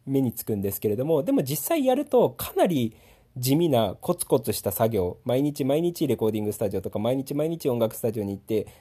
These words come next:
作曲やったりとか、あの、アレンジやったりだったりとかする、こう、人目につかないコツコツした作業をやってるんですよね。で、あの、ある時にバーンって、そのライブだったりとかツアーだったりとかで、華々、華々しい、え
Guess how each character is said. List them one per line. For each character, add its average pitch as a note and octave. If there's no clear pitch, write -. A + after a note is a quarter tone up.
作 -
曲 G#2+
や G2+
っ -
た A2
り G2+
と G2+
か、 F2+
あ G2+
の、 F#2
ア G#2+
レ A2
ン G#2
ジ G#2
や -
っ -
た -
り G#2+
だ G2
っ F#2
た -
り F2+
と G2
か F#2
す -
る、 D3+
こ A2
う、 -
人 -
目 B2+
に B2+
つ -
か D#3+
な C3
い G2+
コ -
ツ -
コ C#3
ツ -
し -
た G#2+
作 G#2+
業 F#2+
を F2+
や A2
っ -
て -
る G#2
ん -
で F2+
す F#2
よ F#2+
ね。 A#2+
で、 C#4+
あ F3+
の、 F3+
あ A3+
る A3+
時 G3
に G#3
バ C#3
ー A2+
ン -
っ -
て、 F#2+
そ A#2+
の G#2
ラ G#2+
イ G#2+
ブ G#2+
だ G#2
っ G2+
た -
り F#2
と G2+
か F#2+
ツ G#2
ア G2+
ー -
だ G2+
っ F#2+
た G#2
り G#2
と C#3
か E3
で、 G3+
華 C3
々、 A2
華 C3
々 B2
し B2+
い、 -
え G2